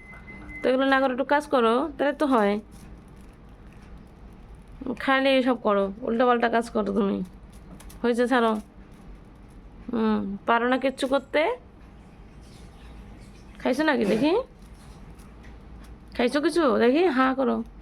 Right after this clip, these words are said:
কাজের বেলা একটা অষ্টরম্বা, খালি আকাম। হুম, এই যে। ঝাড়ু খুব পছন্দ তার। ঝাড়ু খুব পছন্দ। মায়ের চেয়ে বেশি পছন্দ মনে হয় ঝাড়ু।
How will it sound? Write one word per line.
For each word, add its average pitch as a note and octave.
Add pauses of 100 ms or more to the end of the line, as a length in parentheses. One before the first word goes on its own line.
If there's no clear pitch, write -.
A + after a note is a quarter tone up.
(1000)
কাজের A3+
বেলা A3
একটা A3
অষ্টরম্বা, A#3 (1000)
খালি G3+
আকাম। - (1700)
হুম, F#3
এই F#3+
যে। F3+ (1500)
ঝাড়ু G3+
খুব B3
পছন্দ G3
তার। F3+ (580)
ঝাড়ু G#3+ (300)
খুব C4+
পছন্দ। F#3 (3250)
মায়ের G3+
চেয়ে A3+
বেশি G#3+
পছন্দ G#3
মনে A3
হয় G#3
ঝাড়ু। E3